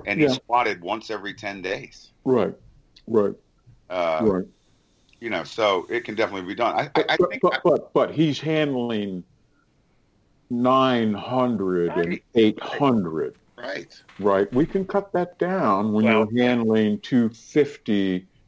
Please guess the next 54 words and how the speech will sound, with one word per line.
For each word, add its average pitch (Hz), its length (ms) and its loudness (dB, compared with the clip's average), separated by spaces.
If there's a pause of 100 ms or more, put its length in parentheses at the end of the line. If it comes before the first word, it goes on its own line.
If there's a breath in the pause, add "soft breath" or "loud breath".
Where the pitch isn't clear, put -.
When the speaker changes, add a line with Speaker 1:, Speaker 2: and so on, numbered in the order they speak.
(140)
Speaker 2:
and 90 380 -4
one 101 520 2
fifty. - 520 -10 (260)
Right. 78 220 -4
Speaker 1:
Right. 80 140 -16 (240)
Well, 117 280 -8
I 160 100 -6
think 208 240 -12 (240)
what, 113 300 -4
if 90 160 -4
it, 92 200 -4
if 92 220 -4
maybe 95 280 0
people 104 280 -6
don't 92 140 0
understand 92 500 0
is 78 100 -4
that 78 220 -4 (600)
Marty's 156 280 2
not 123 160 -2
saying 110 280 -2
this 98 200 -4
is 92 100 -10
the 90 180 -8
only 123 280 -2
way 78 180 -2
to 73 80 -2
train. 180 300 2
Speaker 2:
No, 180 320 2
no, 135 60 -2
Speaker 1:
But 151 120 0
if 139 60 -2
Speaker 2:
no, 143 80 -4
Speaker 1:
you 139 80 -4
Speaker 2:
no. 151 80 -8
Speaker 1:
read 127 340 0
what, 104 300 2
you 98 80 -2
know, 95 100 0
like 90 160 0
this - 160 -10
last 104 240 0
article 95 320 -4
that 85 100 -10
J 87 160 -4
P 82 120 -12
is 80 80 -8
getting 85 160 -8
ready 78 120 -2
to - 60 -20
put 87 140 -2
up, 101 260 0 (880 soft breath)
you 160 80 0
know, 123 300 2